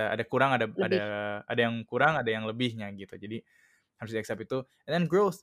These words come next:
Speaker 1: itu yang paling penting, jangan lupa
Speaker 2: Betul.
Speaker 1: growth-nya. Dan jangan lupa tiga-tiganya
Speaker 2: Betul.
Speaker 1: sih.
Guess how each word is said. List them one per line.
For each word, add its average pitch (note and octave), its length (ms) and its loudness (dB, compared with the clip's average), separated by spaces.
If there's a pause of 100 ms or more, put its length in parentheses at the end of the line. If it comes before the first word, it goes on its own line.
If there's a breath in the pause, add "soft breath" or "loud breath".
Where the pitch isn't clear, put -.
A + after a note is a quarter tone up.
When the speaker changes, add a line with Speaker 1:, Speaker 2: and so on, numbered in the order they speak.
(140)
Speaker 1:
itu D3 160 -2
yang F3+ 80 4
paling E3+ 200 2
penting, E3+ 280 0
jangan B2+ 260 -2
lupa B2+ 300 -4
Speaker 2:
Betul. F#3+ 160 2
Speaker 1:
growth-nya. D#3 360 2 (120)
Dan C3+ 320 0
jangan C#3+ 160 6
lupa E3 120 4
tiga-tiganya D#3+ 460 10
Speaker 2:
Betul. E3+ 140 12
Speaker 1:
sih. F3+ 100 2